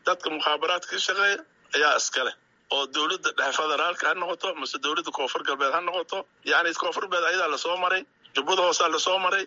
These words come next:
Dadka la rabo inay ogaadaan, dadka ku nool Jubbada Hoose iyo dadka maamul goboleedka Jubbada Hoose ee maamul goboleedka gobolka South West,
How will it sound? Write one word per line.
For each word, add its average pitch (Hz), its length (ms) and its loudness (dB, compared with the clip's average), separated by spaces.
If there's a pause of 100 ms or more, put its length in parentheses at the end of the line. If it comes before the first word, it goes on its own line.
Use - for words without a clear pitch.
(220)
Dadka 214 300 2
la 185 80 2
rabo 180 180 4
inay 202 260 2
ogaadaan, 185 680 0 (380)
dadka 202 300 -2
ku - 140 -6
nool 180 240 2
Jubbada 190 340 2
Hoose 190 280 4 (460)
iyo 160 260 0 (120)
dadka 190 340 -2
maamul 175 380 0
goboleedka 180 460 0
Jubbada 185 260 -4
Hoose 175 220 0
ee 185 80 2
maamul 160 260 0
goboleedka 170 380 -2
gobolka 160 460 -4 (340)
South - 280 -2
West, - 280 -4